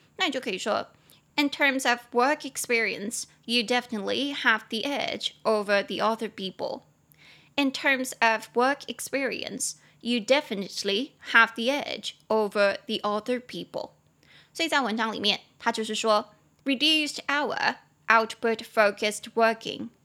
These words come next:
缩短工时，注重产能的工作模式，is the vehicle to give them a competitive edge，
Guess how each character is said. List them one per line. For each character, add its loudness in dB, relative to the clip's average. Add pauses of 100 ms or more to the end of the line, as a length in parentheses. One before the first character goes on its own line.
(120)
缩 -2
短 0
工 0
时， -2
注 -8
重 -2
产 -6
能 -4
的 -6
工 -4
作 -6
模 -6
式， -2 (500)
is -2
the 0
vehicle -4 (240)
to 0
give -2
them 2
a -8
competitive -4
edge， -2